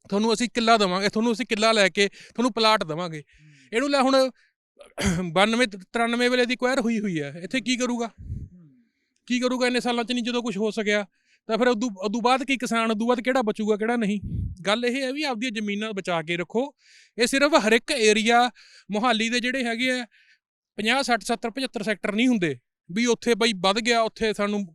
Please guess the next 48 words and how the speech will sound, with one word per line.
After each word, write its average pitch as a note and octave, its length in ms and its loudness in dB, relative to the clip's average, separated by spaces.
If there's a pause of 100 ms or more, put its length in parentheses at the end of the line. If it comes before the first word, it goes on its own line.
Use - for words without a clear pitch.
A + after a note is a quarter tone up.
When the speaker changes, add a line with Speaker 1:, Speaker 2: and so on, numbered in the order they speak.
(100)
Speaker 1:
ਕ-, - 40 -10
ਉੱਥੇ G#3 440 0 (280)
ਰੇਟ G#3 220 4
ਵੱਧ A3 220 0
ਗਏ A3+ 160 -2
ਤੇ A3 100 -4
ਐਂ G#3 180 -2
ਹੋ G3+ 120 -2
ਗਿਆ, G3+ 200 -2
ਐਂ G3 60 -4
ਹੋ F#3+ 120 -6
ਗਿਆ। A3+ 220 -6 (280)
ਮੁਹਾਲੀ A3 360 2
ਵੀ C4+ 100 2
ਅੱਧਾ B3+ 160 4
ਖਾਲੀ A3 300 2
ਪਿਆ F#3+ 160 2
ਸਾਈਡ, F#3 220 0
ਤੁਸੀਂ G#3 260 -4
ਆਹ G#3+ 240 0 (340)
ਏਅਰਪੋਰਟ B3 340 -2
ਰੋਡ A#3 180 -2
ਤੇ A#3+ 120 -6
ਜਾਓਗੇ, G3 380 -6
ਬਹੁਤ A#3+ 320 -6
ਅੱਧਾ C4 200 -2
ਖਾਲੀ G#3+ 300 -2
ਪਿਆ F#3+ 140 2
ਹੈਗਾ G3+ 280 2 (100)
ਤੇ D4+ 140 -2 (100)
<clears throat> - 340 -4 (640)
ਪਟਿਆਲਾ G#3 380 2
ਖਾਲੀ G3 300 -4
ਪਿਆ, F3 260 0
ਜਲੰਧਰ G#3 360 -2
ਖਾਲੀ F3+ 320 -4
ਪਿਆ, F#3 280 -2 (440)
ਅੰਮ੍ਰਿਤਸਰ A#3 320 -4
ਖਾਲੀ A3+ 120 -4
Speaker 2:
ਪੰਜਾਬ A3+ 260 -2
'ਚ C4 100 -4
ਤਾਂ B3+ 340 4
ਸਿੱਧਾ B3 360 4
ਸਿੱਧਾ A3+ 320 6
ਵੀ A#3 160 4
ਇੰਨੀ A3+ 440 2
ਹੈ F#3 260 8
ਨਹੀਂ, A3 240 4